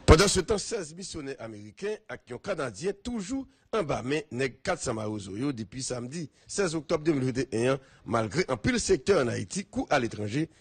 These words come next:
a bandé libération yo. Renan Toussaint pour La Voix de l'Amérique, Port-au-Prince.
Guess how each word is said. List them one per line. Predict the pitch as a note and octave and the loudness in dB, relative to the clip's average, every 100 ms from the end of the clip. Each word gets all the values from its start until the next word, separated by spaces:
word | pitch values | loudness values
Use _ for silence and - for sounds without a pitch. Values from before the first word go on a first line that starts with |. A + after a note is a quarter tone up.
| - F3 | 0 0
a | |
bandé | D3+ A#2+ G#2+ D3 - | 2 0 2 0 0
libération | A#2+ A2+ G2+ - F3 | 0 2 2 2 0
yo. | A#2 F#2+ - _ _ _ - | 0 -4 -14 _ _ _ 0
Renan | B2+ D#3+ D3+ | 2 4 2
Toussaint | C#3 - F#3+ | 0 0 0
pour | - E3+ - | 0 -6 -2
La | D#3+ | 0
Voix | D#3+ B2+ | 2 0
de | |
l'Amérique, | A#2 - F3+ G3+ | -2 -4 -4 -2
Port-au-Prince. | - F3+ A#2 - - | 0 0 0 -8 -16